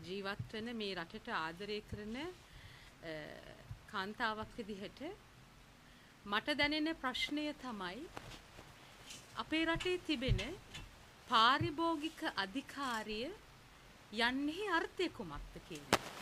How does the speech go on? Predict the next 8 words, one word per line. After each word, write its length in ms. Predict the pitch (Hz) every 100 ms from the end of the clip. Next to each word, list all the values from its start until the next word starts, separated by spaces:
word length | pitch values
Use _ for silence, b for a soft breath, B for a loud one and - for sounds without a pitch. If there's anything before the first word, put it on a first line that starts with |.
| - - - - - - - - - - -
පාරිභෝගික 840 | 233 233 262 302 277 302 294 302 -
අධිකාරිය 960 | 226 185 247 - 285 277 277 285 294 285
කියලා 440 | - 269 269 262
කියන්නේ 680 | - 220 214 233 220 180 269 415 - - - - - - - - -
පාරිභෝගිකයින් 1160 | 226 208 247 269 202 208 214 226 277 277 294 262
වෙනුවෙන් 580 | 170 196 208 254 294 311 -
තිබෙන්නා 680 | 302 226 269 262 262 262 254
වූ 280 | 277 381